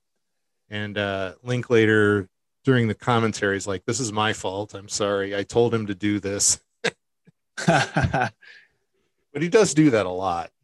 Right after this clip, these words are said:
Speaker 2: Yeah.
Speaker 1: It's like his go-to gesture.
Speaker 2: Well, th-, there's, um, I feel like it's like a, something like Akira Kurosawa would say to his actors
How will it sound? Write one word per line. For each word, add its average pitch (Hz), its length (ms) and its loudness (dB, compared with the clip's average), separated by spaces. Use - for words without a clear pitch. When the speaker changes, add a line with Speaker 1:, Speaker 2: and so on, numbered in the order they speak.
Speaker 2:
Yeah. 98 280 -6
Speaker 1:
It's - 100 -18
like 123 160 2
his 107 200 0
go-to 110 540 -2
gesture. 98 640 -8
Speaker 2:
Well, 180 340 6
th-, - 140 -18
there's, 165 400 0
um, 131 420 -4
I 127 80 -8
feel 190 240 2
like 156 240 4
it's - 180 -4
like 117 200 0
a, 104 280 0
something 131 420 -6
like 110 220 -6
Akira 120 400 -2
Kurosawa 110 640 -2
would 120 160 -4
say 127 160 2
to 127 100 2
his 123 120 -2
actors 131 600 0